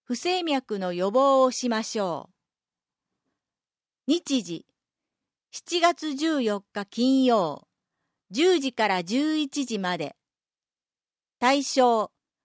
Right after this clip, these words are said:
区内在住六十歳以上の方。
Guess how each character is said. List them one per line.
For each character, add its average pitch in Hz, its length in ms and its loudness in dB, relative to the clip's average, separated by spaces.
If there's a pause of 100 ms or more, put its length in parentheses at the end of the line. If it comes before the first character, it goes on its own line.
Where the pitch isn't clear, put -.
(400)
区 359 140 -4
内 302 280 2
在 214 320 0
住 185 440 -4
六 220 300 -4
十 330 160 -2
歳 285 400 -2
以 269 220 -4
上 233 240 2
の 180 140 -6
方。 160 380 -6